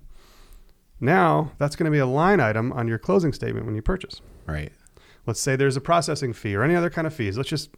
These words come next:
Speaker 1: say fees and put a total number on it. Four thousand bucks, which means that now you're gonna need to come up with the ten thousand for the down payment, plus another four thousand for your closing fees.
Speaker 2: Mm-hmm.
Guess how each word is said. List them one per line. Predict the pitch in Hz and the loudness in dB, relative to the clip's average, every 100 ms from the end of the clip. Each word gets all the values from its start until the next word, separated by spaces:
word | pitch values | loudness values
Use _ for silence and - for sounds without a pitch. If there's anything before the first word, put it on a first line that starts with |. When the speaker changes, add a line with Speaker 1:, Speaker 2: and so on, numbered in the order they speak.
| - | -8
Speaker 1:
say | - 120 | -2 -2
fees | - 110 95 90 | 0 -2 -2 -4
and | 104 95 - - 147 | -8 -10 -16 -20 -12
put | - 107 | -6 -4
a | 95 135 | -4 -6
total | - 110 | -4 -2
number | 101 87 92 | -2 -4 -8
on | 95 | -10
it. | - - - - | -14 -20 -18 -2
Four | 135 | 0
thousand | 131 120 110 101 | 2 2 2 -2
bucks, | 104 - - _ _ _ _ _ _ - | -6 -12 -20 _ _ _ _ _ _ -6
which | 120 - | -6 -2
means | 120 113 | 0 0
that | 110 | -2
now | 123 147 147 | 0 2 4
you're | 131 | 4
gonna | 127 131 | 2 2
need | 127 131 | 0 -2
to | |
come | - 127 | -2 0
up | 107 - - - - - - - - | 0 -2 -12 -20 -18 -20 -20 -20 -12
with | 104 | -10
the | 104 | -4
ten | 131 143 | -2 2
thousand | 135 139 147 | 4 4 2
for | 151 | 0
the | |
down | 143 147 | 0 0
payment, | 139 101 101 170 _ - - - _ - | 2 0 -2 -6 _ -20 -20 -20 _ -14
plus | 113 | -12
another | 123 123 123 | -8 -6 -4
four | 156 | -4
thousand | 147 123 117 117 | -2 -2 -2 -2
for | 113 | -4
your | 113 | -4
closing | 120 110 120 | -4 -4 -8
fees. | - - - 92 | -14 -18 -16 -10
Speaker 2:
Mm-hmm. | 85 | -8